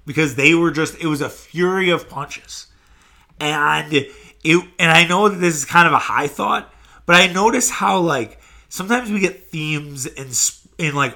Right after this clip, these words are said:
all sports. Like, last year's college bas-, or, I'm sorry, the N F L, the Super Bowl, was very similar to this, right?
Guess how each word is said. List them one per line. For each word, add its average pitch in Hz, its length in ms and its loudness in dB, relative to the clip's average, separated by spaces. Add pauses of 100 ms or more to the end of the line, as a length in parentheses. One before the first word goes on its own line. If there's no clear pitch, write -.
all 147 220 -2
sports. - 640 -10 (320)
Like, 156 400 2
last 165 560 2
year's 190 320 0
college 160 580 -2 (100)
bas-, 160 540 -4
or, 170 280 4
I'm 139 80 -6
sorry, 120 300 -6 (300)
the 165 120 0
N 190 100 4
F 202 160 0
L, 160 220 4
the 127 100 -8
Super 185 260 -2
Bowl, 110 360 -8 (280)
was 165 200 -2
very 185 320 4
similar 202 460 0
to 170 60 -4
this, 180 380 0
right? 175 360 -4